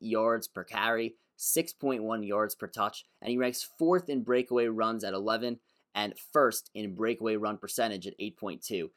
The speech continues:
So Dobbins is a guy that, you know, you could expect to break a long run at any time, which really helps out a prop like this. And I think that J K Dobbins in this game against the Tennessee Titans goes over sixty-three point five rushing yards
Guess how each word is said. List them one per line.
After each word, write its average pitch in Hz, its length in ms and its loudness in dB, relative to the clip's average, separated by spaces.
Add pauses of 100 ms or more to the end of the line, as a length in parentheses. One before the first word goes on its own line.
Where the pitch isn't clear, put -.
(140)
So - 120 -6
Dobbins 135 360 4
is 117 80 -2
a 120 40 0
guy 113 200 2
that, 95 100 -6
you 101 140 -6
know, 95 80 -6
you 101 160 -6
could 107 100 -2
expect 113 380 -4
to 107 40 -8
break 107 300 -4
a 107 60 -8
long 101 280 -4
run 101 260 -2 (280)
at 87 160 -4
any 120 240 -4
time, 104 460 -2 (100)
which 92 200 -6
really 117 260 2
helps 104 240 -2
out 104 100 0
a 92 40 -4
prop 101 320 0
like 101 220 -2
this. 104 200 -2
And 113 100 0
I 113 80 0
think 120 220 -4
that 110 160 -4
J 117 140 0
K 117 140 -4
Dobbins 101 500 -2 (240)
in 151 180 0
this 139 160 0
game 117 300 -2
against 107 260 -4
the 107 60 -10
Tennessee 107 340 -6
Titans 107 320 -4
goes 123 220 4 (120)
over 147 400 6 (220)
sixty-three 147 640 2
point 139 260 -2
five 127 260 2
rushing 104 300 -2
yards 101 340 -2